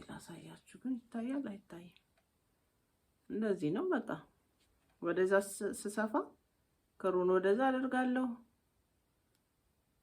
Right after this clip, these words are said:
ቀጭን ስለሆነች መርፊያዋ በጣም እየተጠነቀቅኩ ነው። ወደዚህኛው ሳይድ ደግሞ ስሰፋ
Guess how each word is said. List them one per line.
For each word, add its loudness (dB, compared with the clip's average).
ቀጭን -2
ስለሆነች -2
መርፊያዋ -6
በጣም -4
እየተጠነቀቅኩ -10
ነው። -20
ወደዚህኛው 0
ሳይድ 0
ደግሞ 2
ስሰፋ -2